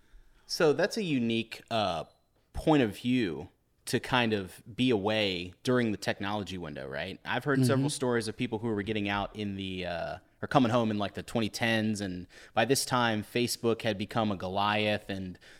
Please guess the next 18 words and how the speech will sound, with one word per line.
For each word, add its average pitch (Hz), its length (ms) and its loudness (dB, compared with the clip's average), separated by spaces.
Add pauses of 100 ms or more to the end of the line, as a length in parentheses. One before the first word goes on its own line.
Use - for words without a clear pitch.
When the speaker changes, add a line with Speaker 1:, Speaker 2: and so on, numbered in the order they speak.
(100)
Speaker 1:
the 110 100 2
way 120 600 4
people 113 880 0
around 113 280 2
the 104 60 2
world 92 680 4
just 98 360 -6 (220)
kinda, 113 300 0
like, 107 200 -2
their 110 100 0
frame 143 420 2
of 110 140 2
mind 110 400 0
changed 98 420 -6
about 92 340 -4
certain 98 600 -2 (920)
sociological, 92 1080 -6 (480)
um, 76 640 -4